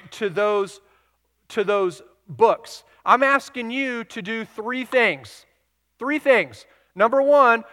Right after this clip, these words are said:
bring your Bible to church every Sunday. Lift 'em up. Come on. Lift 'em up. Who brought their Bible today? Yes, look at this, man. Amazing.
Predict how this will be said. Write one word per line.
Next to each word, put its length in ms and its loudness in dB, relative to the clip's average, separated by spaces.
bring 380 -2
your 120 -2
Bible 360 4
to 100 -2
church 380 0
every 240 2
Sunday. 440 2
Lift 280 2
'em 100 2
up. 240 8
Come 180 2
on. 360 8
Lift 260 4
'em 160 4
up. 240 10
Who 140 -6
brought 260 8
their 80 -2
Bible 400 8
today? 480 6
Yes, 460 8
look 260 6
at 180 6
this, 360 6
man. 420 4
Amazing. 880 0